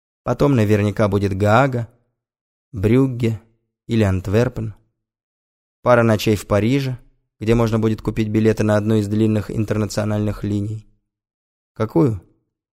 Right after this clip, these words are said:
Я и сам не знаю. Мне говорили, что неплохо в Буэнос-Айресе, а в Рио так просто круто. Все эти пляжи, загорелые девчонки с крепкими задницами,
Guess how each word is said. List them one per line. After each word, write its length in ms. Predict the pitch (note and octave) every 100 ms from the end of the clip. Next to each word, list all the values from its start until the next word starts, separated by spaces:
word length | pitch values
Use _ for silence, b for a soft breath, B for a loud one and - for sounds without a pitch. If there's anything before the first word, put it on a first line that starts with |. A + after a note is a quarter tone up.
| -
Я 180 | B2 E3+
и 80 | D#3
сам 280 | - D#3
не 100 | G#2
знаю. 360 | F2+ F2+ F2 F#2+ _ _ _ _ _ _ _ _ _ _ -
Мне 180 | D#3+ F3
говорили, 380 | D3+ D3+ E3
что 180 | C3+ -
неплохо 380 | A2 A2+ B2 G2+
в 80 | F#2+
Буэнос-Айресе, 840 | G2+ G2 F#2+ A#2 C3+ A2+ - G2+ - _ _ _ -
а 140 | A2+
в 40 | A2+
Рио 260 | D3 C3
так 200 | - F#2
просто 320 | - A#2 -
круто. 440 | A#2 A#2+ A#2 - A#2 _ _ _ _ _
Все 160 | -
эти 100 | F#2+
пляжи, 560 | F#2+ G2 G#2+ C#3 C3 A#2+
загорелые 460 | G2+ G2+ G#2 G#2 F#2+
девчонки 480 | F#2 - A#2+ C#3
с 60 | -
крепкими 400 | - A#2+ - B2
задницами, 680 | A2 A2 A2 G#2 - G#2